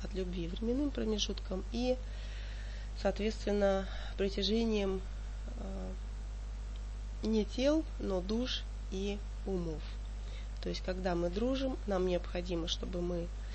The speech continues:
э, сталкивались с взаимными интересами и нас притягивало душевно. То есть, что такое притягивать душевно? Когда вы притягиваетесь умом, вам есть о чем поговорить.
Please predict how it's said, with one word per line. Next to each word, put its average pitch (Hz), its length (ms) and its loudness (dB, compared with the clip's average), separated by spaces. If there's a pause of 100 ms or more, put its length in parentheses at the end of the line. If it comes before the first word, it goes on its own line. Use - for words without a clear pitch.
(600)
э, 175 260 -4 (280)
сталкивались 175 580 0
с - 60 -6
взаимными 175 420 4
интересами 233 800 2 (200)
и 233 260 0
нас 185 280 0 (120)
притягивало 185 680 -2 (120)
душевно. 175 500 0
То - 120 -4
есть, 175 140 -2
что - 180 2
такое 214 300 0
притягивать 185 640 0
душевно? 165 460 -2 (380)
Когда 226 260 6
вы 240 100 6
притягиваетесь 202 920 2
умом, 254 440 6 (440)
вам 196 160 4
есть 220 380 0
о 196 60 0
чем 202 260 0
поговорить. 185 580 -2